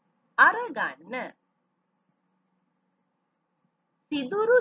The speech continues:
දෙකට දාන්න. දෙපැත්තෙන්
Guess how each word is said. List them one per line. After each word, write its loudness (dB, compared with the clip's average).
දෙකට -8
දාන්න. 0
දෙපැත්තෙන් -6